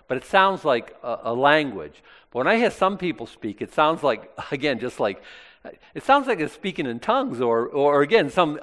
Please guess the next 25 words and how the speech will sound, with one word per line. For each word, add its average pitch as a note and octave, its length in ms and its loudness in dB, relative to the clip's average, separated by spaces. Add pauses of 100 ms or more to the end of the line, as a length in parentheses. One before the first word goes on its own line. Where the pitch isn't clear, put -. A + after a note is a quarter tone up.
non-intelligible. F#3+ 840 4
How, A3+ 180 2 (220)
how D#4 100 0
do E4+ 60 -2
you F4 100 2
get G3+ 340 4
something D#3+ 300 4
from B2+ 240 -6
that? G#2 340 2 (320)
Well, E3 120 -2
here B3+ 200 4
barbarians E3 800 6
means C3+ 400 -6 (440)
non-Greek D3+ 600 2
speakers. B2 460 -10
When C3 120 -6
you're A#2+ 100 -6
speaking, F#3+ 420 -10
it A2 100 -6
sounds C3+ 320 0
like G#2+ 280 -2
bar, G#2+ 260 4
bar, G#2 320 2
bar, G2 400 0
bar. F#2+ 460 -2